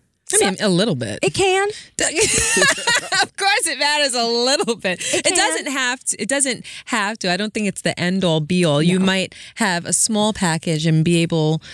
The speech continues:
Speaker 1: to really work it because you might make up for it in sensuality
Speaker 2: Yeah.
Speaker 1: and other, other attributes
Speaker 2: You
Speaker 1: that
Speaker 2: might
Speaker 1: you
Speaker 2: really
Speaker 1: may
Speaker 2: know,
Speaker 1: have.
Speaker 2: you might really know
Speaker 1: Do
Speaker 2: how
Speaker 1: you
Speaker 2: to
Speaker 1: know what I
Speaker 2: flick the
Speaker 1: mean?
Speaker 2: bean.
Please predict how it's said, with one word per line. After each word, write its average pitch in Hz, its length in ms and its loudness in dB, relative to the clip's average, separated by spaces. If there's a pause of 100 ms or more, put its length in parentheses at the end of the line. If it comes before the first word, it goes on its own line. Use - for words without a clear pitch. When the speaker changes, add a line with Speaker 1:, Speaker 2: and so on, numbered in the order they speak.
(120)
Speaker 1:
to 254 120 2
really 220 240 2
work 220 280 2
it 185 140 -2
because 175 300 2
you 175 60 4
might 170 220 2
make 165 280 0
up 180 180 0 (120)
for 160 320 2
it 156 100 0
in 160 200 4
sensuality 170 1040 2
Speaker 2:
Yeah. 143 100 4
Speaker 1:
and 143 220 2 (300)
other, 180 640 2
other 202 260 2
attributes 147 480 0
Speaker 2:
You 143 60 4
Speaker 1:
that 320 60 2
Speaker 2:
might 160 120 2
Speaker 1:
you 147 80 4
Speaker 2:
really 143 160 2
Speaker 1:
may 156 60 4
Speaker 2:
know, 151 60 4
Speaker 1:
have. 131 340 -2
Speaker 2:
you 247 120 2
might 262 200 2
really 220 180 2
know 247 120 2
Speaker 1:
Do 247 80 4
Speaker 2:
how 220 40 2
Speaker 1:
you 208 80 4
Speaker 2:
to 190 60 2
Speaker 1:
know 185 60 2
what 180 80 2
I 175 80 0
Speaker 2:
flick 180 40 -2
the 180 140 2
Speaker 1:
mean? 294 380 2
Speaker 2:
bean. - 0 -